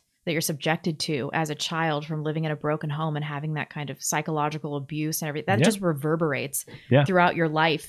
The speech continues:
Speaker 1: and, and just spreads to other parts of your, your social network and your working life. And if we could just get that under control,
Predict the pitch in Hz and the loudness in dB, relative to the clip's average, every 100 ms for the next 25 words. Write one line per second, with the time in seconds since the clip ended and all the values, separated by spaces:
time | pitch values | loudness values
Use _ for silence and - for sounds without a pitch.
0 | - 156 151 156 151 147 - - 160 165 | -6 -6 -4 -4 -2 0 -2 0 0 0
1 | - - - 156 156 160 156 165 151 123 | 0 -2 -2 -2 -2 -2 -2 -4 -6 -6
2 | - 151 202 190 208 190 185 175 165 165 | -4 -2 0 0 0 0 0 0 -2 -4
3 | - 147 131 - - - _ 147 139 175 | -6 -8 -6 -8 -12 -20 _ -8 0 0
4 | 185 185 175 156 160 160 160 - - 160 | 2 2 0 0 0 0 -2 -6 -8 -6
5 | 156 156 202 185 185 143 185 190 175 165 | -4 -4 -2 0 0 0 0 2 2 2
6 | 147 143 - 156 143 160 | -2 -6 -6 -4 -4 -10